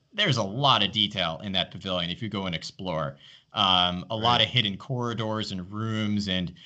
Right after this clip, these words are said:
Speaker 1: when you walk through the marketplace, you feel like you're in, uh, Casablanca. You almost feel like you're in
Speaker 2: <laughs>
Speaker 1: Indiana Jones, <laughs> like in the Raiders of the
Speaker 2: Yeah.
Speaker 1: Lost Ark,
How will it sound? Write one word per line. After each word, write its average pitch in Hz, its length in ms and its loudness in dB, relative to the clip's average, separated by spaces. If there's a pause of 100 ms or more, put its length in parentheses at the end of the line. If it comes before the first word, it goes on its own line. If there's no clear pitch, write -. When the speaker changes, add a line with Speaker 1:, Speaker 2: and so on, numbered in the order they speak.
(180)
Speaker 1:
when 117 120 2
you 113 120 -2
walk 104 320 2
through 117 120 -4
the 101 80 -2
marketplace, 101 640 -2
you 92 60 -6
feel 101 180 -4
like 95 220 0
you're 95 180 -4
in, 92 260 0
uh, 90 340 -4
Casablanca. 101 920 2 (220)
You 120 100 2
almost 110 200 -4
feel 123 140 4
like 107 240 2
you're 104 240 -2
in 104 360 4
Speaker 2:
<laughs> 104 180 2
Speaker 1:
Indiana 110 420 4
Jones, 104 640 0
<laughs> - 0 -
like - 300 0
in 147 120 8
the 113 140 0
Raiders 110 300 0
of 104 60 6
the 101 40 6
Speaker 2:
Yeah. 98 60 2
Speaker 1:
Lost 104 260 4
Ark, 104 300 2